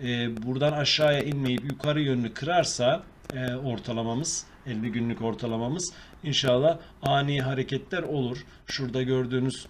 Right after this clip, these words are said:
<clears throat> bandı daralttı iyice. Bir çıkış bekliyorum, ani çıkış. E, bakalım kaç olabilir? İlk çıkacağı nokta sıfır yirmi bir yetmiş beşe direkt, e, şey atabilir. Yirmi bir doksan, yirmi bir seksen sekize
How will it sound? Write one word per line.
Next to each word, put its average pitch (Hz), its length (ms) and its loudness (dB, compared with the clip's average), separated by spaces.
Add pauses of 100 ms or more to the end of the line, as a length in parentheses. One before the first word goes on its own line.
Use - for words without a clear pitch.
(220)
<clears throat> - 260 -6
bandı 131 560 4 (100)
daralttı 135 480 8
iyice. 123 420 -2 (340)
Bir 139 300 0
çıkış - 460 -2
bekliyorum, 139 500 0
ani 120 360 2
çıkış. - 440 -2 (340)
E, 127 140 -4
bakalım 139 420 0
kaç 156 260 -2
olabilir? 123 480 0
İlk 151 220 -2
çıkacağı 127 560 2
nokta 131 420 -4 (140)
sıfır 139 420 -4
yirmi 139 360 -2
bir 135 80 -2
yetmiş 131 520 -2
beşe 123 380 4 (320)
direkt, 147 360 2
e, 120 600 0
şey 143 240 4
atabilir. 117 420 2
Yirmi 123 440 0
bir 151 400 0 (400)
doksan, 135 480 4 (420)
yirmi 147 300 2
bir 165 60 2
seksen 135 420 0
sekize 113 580 0